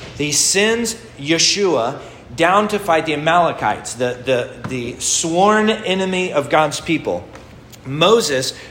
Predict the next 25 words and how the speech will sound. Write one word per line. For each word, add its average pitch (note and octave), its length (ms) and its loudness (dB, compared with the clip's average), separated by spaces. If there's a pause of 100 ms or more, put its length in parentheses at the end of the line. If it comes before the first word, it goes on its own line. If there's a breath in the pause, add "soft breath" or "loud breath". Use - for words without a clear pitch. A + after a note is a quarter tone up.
(120 loud breath)
goes E3 240 4
up F#3+ 260 2
onto F3+ 300 2
the E3 80 2
mountain, C3+ 560 0 (420 loud breath)
and F3 140 2
under F3 340 2
one F3 360 2
arm, D3 340 2
so, E3+ 240 -2
so E3+ 140 -2
the D#3 140 0
idea F#3 340 0
is C#3+ 240 0
he D#3 100 -4
goes F3+ 160 4
up A3 80 0
on G3+ 80 0
the F#3 80 -2
mountain D3 400 0
to D3+ 140 -2
pray F3 800 2 (220 loud breath)
for F#3+ 140 2
Joshua's F#3 640 2
victory. C3 540 0